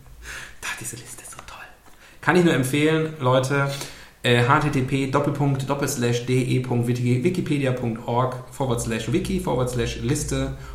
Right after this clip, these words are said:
äh, underscore der underscore Gemüse. Das ist, ähm, diese U R L solltet ihr euch merken. Hm. Ähm, nee, ich gibt, äh, es gibt sonst, glaub ich, auch nichts so richtig Schlimmes. Ähm, vielleicht ein Gemüse, was wir gar nicht kennen.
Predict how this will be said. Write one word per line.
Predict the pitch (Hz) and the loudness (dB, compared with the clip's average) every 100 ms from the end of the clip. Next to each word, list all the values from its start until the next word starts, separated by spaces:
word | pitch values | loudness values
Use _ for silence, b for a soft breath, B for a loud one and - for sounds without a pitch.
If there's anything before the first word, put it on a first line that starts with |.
| B B - | B B -4
äh, | 131 | 4
underscore | 123 120 127 135 120 - 120 110 | 8 8 8 4 4 2 2 2
der | 113 113 113 - | 2 2 0 -2
underscore | 110 107 107 104 | -2 -2 -4 -4
Gemüse. | 101 101 98 - - - - - | -4 -6 -8 -10 -14 -20 -20 -6
Das | 107 107 - - 107 | -2 0 -2 -6 -6
ist, | 101 - - 113 | -6 -8 -10 -8
ähm, | 101 98 101 98 98 98 B B B B - | -6 -6 -6 -6 -8 -10 B B B B 0
diese | 123 127 | 4 4
U | 127 | 6
R | 117 | 6
L | 110 113 | 6 4
solltet | 110 110 107 | 2 0 0
ihr | 107 | -2
euch | 107 | -2
merken. | 101 101 - 92 92 - - - - - - - - - - - | -2 -6 -6 -12 -14 -16 -18 -18 -20 -20 -20 -20 -20 -20 -16 -12
Hm. | 117 - - - B B B B B | -12 -12 -18 -16 B B B B B
Ähm, | 110 110 113 120 | 2 2 2 2
nee, | 120 139 | 2 2
ich | 127 - | 2 -2
gibt, | 131 131 - | -4 -4 -4
äh, | 117 117 117 | -2 0 -2
es | 113 | -4
gibt | 123 - | -6 -4
sonst, | 113 110 | -4 -4
glaub | - 104 | -6 -6
ich, | - | -6
auch | 104 | -8
nichts | 104 101 | -8 -8
so | 107 | -10
richtig | 101 101 - | -8 -10 -10
Schlimmes. | - 117 117 120 - - 110 | -4 -2 -2 -4 -8 -12 -10
Ähm, | 107 107 104 104 101 104 - - - - - - - - - - B B B | -8 -8 -8 -8 -10 -14 -20 -20 -20 -20 -20 -20 -20 -20 -20 -20 B B B
vielleicht | - 120 123 | -2 2 4
ein | |
Gemüse, | 117 127 120 | 4 4 2
was | 113 | 2
wir | 110 | 0
gar | 107 104 | -2 -4
nicht | - | -4
kennen. | 120 120 123 127 127 | 0 2 2 0 -6